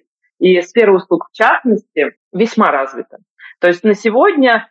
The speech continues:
студии маникюра в одном районе можно встретить абсолютно на каждом углу практически.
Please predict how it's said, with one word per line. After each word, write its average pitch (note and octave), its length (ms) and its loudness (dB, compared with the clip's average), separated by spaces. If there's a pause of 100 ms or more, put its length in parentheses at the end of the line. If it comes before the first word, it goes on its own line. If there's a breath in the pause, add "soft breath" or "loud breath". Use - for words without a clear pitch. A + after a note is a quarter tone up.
студии C#4+ 400 -2
маникюра A#3+ 960 0 (320)
в - 80 -4
одном A3+ 340 2
районе G#3+ 640 0
можно G#3 560 -4
встретить A3 520 -8
абсолютно F#3+ 1000 -2
на F3+ 140 -2
каждом G3 400 -4
углу F#3 380 -8
практически. D#3+ 800 -8